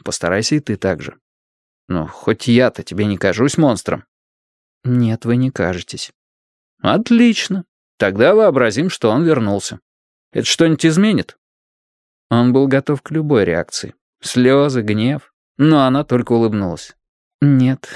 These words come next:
<laughs> что вы, что вы, что вы. Это все равно как».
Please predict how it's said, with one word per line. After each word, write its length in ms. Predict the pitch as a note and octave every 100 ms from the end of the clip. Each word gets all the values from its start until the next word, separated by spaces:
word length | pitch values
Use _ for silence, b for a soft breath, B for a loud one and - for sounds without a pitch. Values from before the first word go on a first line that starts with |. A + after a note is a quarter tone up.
| -
<laughs> 140 | -
что 560 | C3+ - - C#3+ D#3 D3
вы, 140 | A2+
что 340 | - - C3 C#3
вы, 260 | - B2+ _ _
что 500 | _ - - G#2 A2 A2+
вы. 120 | A#2 _ _ B B B B B B _
Это 200 | E3+ F#3+
все 200 | - G3+
равно 300 | G3 G3+ F#3
как». 320 | E3+ D#3